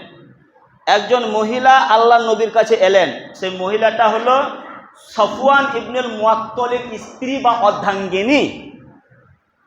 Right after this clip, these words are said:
স্ত্রী এসে বলছেন, হাদিসটা বলছে, "জা আ ইমরাতুন", আবু সাইদ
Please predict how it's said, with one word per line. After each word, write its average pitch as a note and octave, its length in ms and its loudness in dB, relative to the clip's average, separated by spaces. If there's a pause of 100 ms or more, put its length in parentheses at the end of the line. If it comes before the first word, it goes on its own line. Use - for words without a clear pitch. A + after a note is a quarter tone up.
(100)
স্ত্রী C#4+ 300 -4
এসে B3+ 320 0
বলছেন, A3+ 640 0 (840)
হাদিসটা G3+ 400 0
বলছে, B3 220 0
"জা A3+ 180 6
আ B3 280 6
ইমরাতুন", A3+ 540 0
আবু G3 360 0
সাইদ A#3 280 2